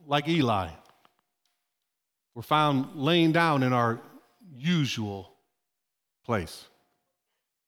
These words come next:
Now, I feel a little bit hypocritical here today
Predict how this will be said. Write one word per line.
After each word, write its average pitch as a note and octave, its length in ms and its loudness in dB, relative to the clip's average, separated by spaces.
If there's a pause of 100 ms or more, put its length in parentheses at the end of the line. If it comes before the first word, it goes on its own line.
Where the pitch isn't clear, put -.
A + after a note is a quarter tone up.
(400)
Now, C3 160 0 (340)
I A3 140 4
feel A3+ 420 4
a F#3+ 60 6
little G#3+ 240 4
bit G3 200 4
hypocritical F3+ 760 0
here C3 140 0
today G#2 340 -6